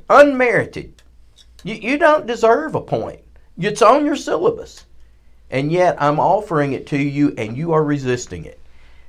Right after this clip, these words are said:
And, uh, it is. Grace could, can be rejected. And there is a sense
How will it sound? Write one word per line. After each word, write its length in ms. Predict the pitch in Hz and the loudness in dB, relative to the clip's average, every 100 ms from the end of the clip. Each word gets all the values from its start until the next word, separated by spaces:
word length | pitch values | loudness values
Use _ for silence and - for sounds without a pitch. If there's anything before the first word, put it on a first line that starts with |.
| - | -14
And, 480 | - 104 104 101 98 | -8 -6 -6 -8 -6
uh, 300 | 98 92 82 82 - 92 85 92 92 - - - - | -6 -8 -12 -16 -20 -20 -18 -20 -20 -20 -20 -20 -6
it 200 | 190 214 | -4 -2
is. 400 | 320 - 151 110 | -2 0 0 -2
Grace 600 | 110 135 - - - - - - | -4 0 0 -2 -10 -20 -20 -20
could, 460 | - 208 214 185 - | -8 -2 -2 -2 -10
can 380 | 196 214 214 156 | -10 -8 -8 -6
be 180 | 165 | -6
rejected. 800 | 156 143 95 123 143 147 87 82 - - - - - - | -6 -8 -6 -2 -2 -4 -12 -14 -18 -20 -20 -16 -14 -6
And 300 | 190 - - | -6 -6 -10
there 300 | 160 170 202 | -4 0 0
is 320 | - 269 349 | 0 -4 -4
a 100 | - | -6
sense 680 | 165 - 180 175 165 - - | -6 -4 0 0 0 -6 -16